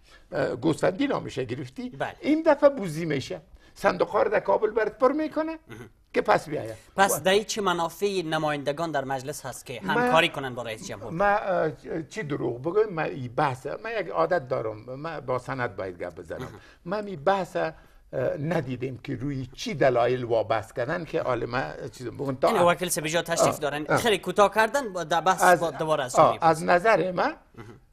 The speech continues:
Speaker 1: اه، او عنوان جمهوری اسلامی درست است.
Speaker 2: مهم.
Speaker 1: هر، هر مملکت نام خود نوشته می‌کنه، آلمان و امریکا
Speaker 2: اینا گفتن
Speaker 1: کل.
Speaker 2: اف-، مس-، مثلاً ایرانی، پاکستانی و اینا، ما افغانستانی هستیم به زعم جناب
Speaker 1: اف-،
Speaker 2: وکیل صاحب.
Speaker 1: اف-،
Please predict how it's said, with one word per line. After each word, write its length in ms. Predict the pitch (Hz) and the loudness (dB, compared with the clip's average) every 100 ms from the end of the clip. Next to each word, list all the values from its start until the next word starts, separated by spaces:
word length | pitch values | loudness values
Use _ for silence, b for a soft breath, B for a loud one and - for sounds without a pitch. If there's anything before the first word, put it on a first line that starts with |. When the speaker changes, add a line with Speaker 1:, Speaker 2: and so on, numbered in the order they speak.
| _ | _
Speaker 1:
اه، 520 | - 131 127 160 165 143 | -4 0 2 0 2 0
او 600 | 156 135 143 151 156 135 | 0 0 -2 -2 -2 0
عنوان 580 | 135 135 147 156 87 | 0 2 2 0 -2
جمهوری 420 | 120 117 113 113 123 | -2 -2 -2 -4 -4
اسلامی 460 | - 117 127 190 113 | -4 -6 -8 -14 -12
درست 300 | 104 95 - | -8 -8 -6
است. 260 | 165 - _ _ | -8 -8 _ _
Speaker 2:
مهم. 240 | 104 131 | -14 -6
Speaker 1:
هر، 180 | 120 117 | -6 -6
هر 240 | 110 127 110 | -8 -8 -8
مملکت 500 | 110 107 101 151 - | -10 -10 -8 -8 -6
نام 240 | 123 113 | -6 -6
خود 220 | 104 156 190 | -8 -8 -8
نوشته 320 | 196 - 208 | -10 -6 -8
می‌کنه، 340 | 190 - 165 175 165 175 165 | -6 -10 -8 -8 -10 -10 -4
آلمان 560 | 156 147 143 147 151 | 0 0 0 -2 -4
و 120 | 156 | -6
امریکا 440 | 151 147 135 - 165 | -6 -6 -8 -2 -2
Speaker 2:
اینا 60 | |
گفتن 260 | 131 143 139 | 0 -2 -4
Speaker 1:
کل. 80 | - - 196 | -6 -6 0
Speaker 2:
اف-، 300 | 196 - 185 | 0 -2 -10
مس-، 500 | 185 190 196 202 185 | -6 -2 -2 -4 -6
مثلاً 320 | 175 185 190 | -2 0 0
ایرانی، 380 | 185 165 170 165 | -2 0 0 -2
پاکستانی 480 | 165 147 - 156 151 | -4 -6 -4 -4 -2
و 40 | |
اینا، 160 | 170 240 | -4 0
ما 160 | 208 | 0
افغانستانی 640 | 214 208 175 160 - 196 147 | -2 -4 -6 -6 -6 -6 -6
هستیم 260 | - 127 | -8 -8
به 100 | 123 | -6
زعم 240 | 131 123 107 | -4 -6 -8
جناب 340 | 104 120 117 | -12 -10 -2
Speaker 1:
اف-، 120 | 175 | -2
Speaker 2:
وکیل 140 | 165 208 | 0 0
صاحب. 440 | 202 170 | 0 2
Speaker 1:
اف-، 0 | 151 | 0